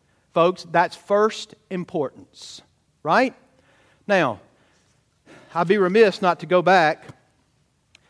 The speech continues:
and we would think about, yes, the Romans crucified him, the Jews put him to death, and yes, it happened according to the Father's predetermined plan,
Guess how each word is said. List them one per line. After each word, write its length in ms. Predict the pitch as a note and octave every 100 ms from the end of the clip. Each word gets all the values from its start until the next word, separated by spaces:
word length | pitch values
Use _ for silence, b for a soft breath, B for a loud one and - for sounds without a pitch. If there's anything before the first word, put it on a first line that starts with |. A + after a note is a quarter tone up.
| _ _ -
and 160 | D#3+
we 80 | F#3+
would 140 | D#3+
think 240 | - A3+ F#3+
about, 480 | D3+ D3 D3+ D3+ -
yes, 560 | F#3 G3+ E3 - - _
the 120 | D#3+ C#3+
Romans 380 | D#3 F3 D#3
crucified 600 | - F3+ - D3+ D#3 D3
him, 320 | D3 D3 E3 E3+ _ _ _ _ _ _ _ _ _ _ _
the 80 | C3
Jews 600 | B2 G#3+ A3 F#3+ F3 - - _ _ -
put 120 | E3
him 140 | D#3
to 80 | C#3+
death, 380 | C3+ D3 F#3 - b b b -
and 160 | D#3
yes, 320 | F3 G#3+ G#3+ E3+
it 80 |
happened 340 | E3 G3 F#3+ D#3+
according 320 | - F#3 F3
to 100 | F3
the 60 | D3+
Father's 400 | F3 E3+ D#3 -
predetermined 640 | - F3 C#3+ E3+ D#3 B2
plan, 420 | - D3+ A#2 F#2